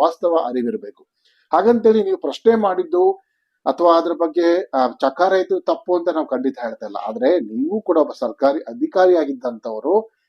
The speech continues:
ಮತ್ತೊಬ್ಬ ಸರ್ಕಾರಿ ಅಧಿಕಾರಿಯನ್ನ ಅವ್ರು ಯೂನಿಫಾರ್ಮ್ ಅಲ್ಲಿ ಇದ್ದಾಗ ಈ ರೀತಿಯಾಗಿ ಬಹಿರಂಗವಾಗಿ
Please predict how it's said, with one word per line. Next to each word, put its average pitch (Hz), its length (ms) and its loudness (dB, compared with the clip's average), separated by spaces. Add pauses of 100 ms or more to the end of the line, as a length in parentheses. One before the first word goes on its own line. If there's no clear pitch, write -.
(140)
ಮತ್ತೊಬ್ಬ 180 340 -2
ಸರ್ಕಾರಿ 151 380 -2
ಅಧಿಕಾರಿಯನ್ನ 117 600 -8 (260)
ಅವ್ರು 131 180 -2
ಯೂನಿಫಾರ್ಮ್ 196 480 -2
ಅಲ್ಲಿ 123 180 -6
ಇದ್ದಾಗ 104 280 -12 (520)
ಈ 294 120 2
ರೀತಿಯಾಗಿ 190 360 -2
ಬಹಿರಂಗವಾಗಿ 190 800 2